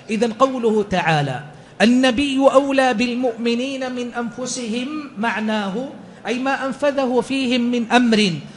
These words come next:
فهو ماض كما يمضي حكم السيد على عبده،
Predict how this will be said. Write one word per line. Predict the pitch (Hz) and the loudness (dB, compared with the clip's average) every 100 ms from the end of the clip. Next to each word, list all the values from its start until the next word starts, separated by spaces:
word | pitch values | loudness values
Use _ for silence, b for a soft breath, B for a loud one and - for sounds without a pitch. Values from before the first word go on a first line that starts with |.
| B | B
فهو | 208 185 247 254 | 0 2 4 2
ماض | 269 285 277 294 294 277 B B | 2 0 0 0 -2 -4 B B
كما | - 240 247 | 0 2 4
يمضي | 254 285 240 247 | 2 0 -2 -6
حكم | 247 277 254 | -6 -8 -4
السيد | 240 - 240 220 247 | -2 0 0 -2 -2
على | 220 185 196 | 0 0 2
عبده، | 160 185 151 151 | 2 0 -2 -8